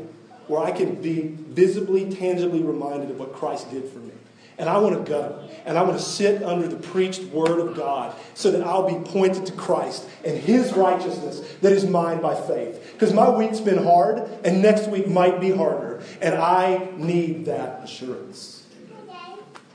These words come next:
And if we have this kind of mentality, then we will be able to say, along with the Apostle Paul,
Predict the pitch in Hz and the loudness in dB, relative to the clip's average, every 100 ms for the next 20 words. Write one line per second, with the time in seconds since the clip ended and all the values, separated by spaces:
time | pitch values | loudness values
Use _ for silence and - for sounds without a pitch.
0 | - - - - - - - - - - | -20 -20 -20 -20 -20 -20 -16 -14 -14 -20
1 | - _ _ _ _ _ _ - - 160 | -20 _ _ _ _ _ _ -20 -8 -4
2 | 160 160 - - - - 160 165 190 214 | -4 -6 -8 -14 -14 -10 -4 -4 -2 -6
3 | - 170 170 170 160 143 139 123 123 165 | -4 -4 -4 -6 -8 -8 -10 -10 -10 -10
4 | 165 131 - - - - - - - - | -8 -10 -14 -18 -20 -20 -20 -20 -20 -20
5 | - - - - - - 170 190 170 226 | -20 -20 -20 -20 -20 -20 0 2 4 0
6 | - 202 190 190 180 175 208 247 170 151 | 0 0 2 2 0 -2 -2 0 0 0
7 | 170 175 165 180 190 165 160 165 165 - | -2 -2 0 0 0 -4 -4 -4 -6 -6
8 | 139 160 202 - - | -6 -2 -2 -4 -10